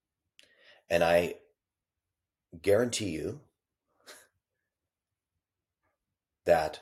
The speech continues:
ninety-nine percent of the time, what you will find out when you ask those two questions is that, because I am,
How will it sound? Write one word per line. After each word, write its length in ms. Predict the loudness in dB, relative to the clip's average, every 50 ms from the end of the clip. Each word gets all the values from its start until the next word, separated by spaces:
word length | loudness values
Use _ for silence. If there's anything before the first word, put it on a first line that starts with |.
| -20 _ -6
ninety-nine 600 | -2 0 0 0 0 -2 -2 -2 -2 -4 -4 -6
percent 280 | -8 -8 -6 -6 -4 -4
of 80 | -6
the 60 | -8
time, 460 | -8 -8 -8 -8 -8 -8 -10 -12 -14 -18 -12 _
what 200 | -8 -8 -8 -8
you 60 | -10
will 120 | -10 -10 -10
find 360 | -8 -8 -6 -6 -4 -4 -2
out 380 | -2 -2 -2 -4 -6 -8 -12
when 100 | -12 -10
you 140 | -8 -8 -8 -6
ask 340 | -6 -6 -6 -8 -10 -10 -8
those 200 | -8 -8 -8 -8
two 160 | -10 -14 -14
questions 600 | -12 -12 -12 -12 -12 -14 -16 -18 -18 -20 -20 -20 -18 -16
is 340 | -16 -16 -16 -18 -20 -20 -20 _ _ _ _ _ _ _ _ _ _ _ _ _ _ _ _ _ _ _ _ -4
that, 420 | -4 -4 -4 -4 -8 -10 -12 -14 -20 _ _ _ _ _ _ _ _ _ _ _ _ _ _ _ -18
because 540 | -6 -2 -2 -2 -2 -2 -6 -10 -12 -14 _ _ -8
I 180 | -6 -4 -2 -2
am, 340 | -2 -2 -4 -6 -10 -14